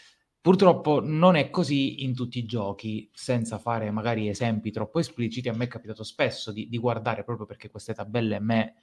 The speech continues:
incuriosiscono sempre, che magari ti uscisse nella generazione del P G, ti uscissero due informazioni che erano palesemente contrastanti tra loro.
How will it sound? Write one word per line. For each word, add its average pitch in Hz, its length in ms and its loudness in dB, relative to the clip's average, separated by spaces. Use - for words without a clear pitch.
incuriosiscono 123 640 0
sempre, 104 420 -4
che - 100 -2
magari 113 360 0
ti 117 100 -6
uscisse 113 680 -6
nella 135 320 4
generazione 117 500 2
del 107 160 0
P 139 160 -4
G, 123 340 0
ti - 60 2
uscissero 139 380 2
due 160 120 6
informazioni 127 600 2
che 120 60 0
erano 110 180 2
palesemente 117 480 2
contrastanti 98 580 -6
tra 123 140 2
loro. 90 460 0